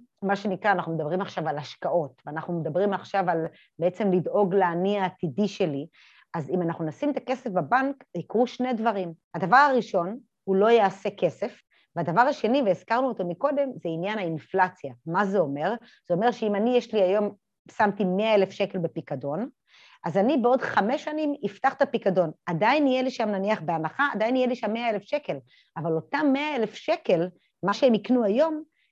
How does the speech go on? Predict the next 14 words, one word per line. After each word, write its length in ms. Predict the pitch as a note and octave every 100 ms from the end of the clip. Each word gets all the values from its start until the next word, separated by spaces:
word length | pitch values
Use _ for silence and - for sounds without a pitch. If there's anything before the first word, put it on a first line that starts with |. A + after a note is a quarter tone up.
| _
זה 60 | G3+
לא 120 | G3+
מה 100 | A#3
שהם 220 | B3 A#3
יקנו 420 | G3+ - A#3+ B3+ -
בעוד, 380 | F#3+ F#3+ A3 G3 A3 -
הם 100 | G3
יכולים 320 | F#3 A3+ A#3+
להיות 200 | A#3+ A#3+
שווה 200 | G3+ G#3
ערך 380 | A3 A#3 A#3+ A3+
לשמונים 540 | G3+ - G3 G#3+ A3
אלף 320 | G3 D#3+ D3 - _
ברמה, 540 | E3+ F3 E3 F3 E3+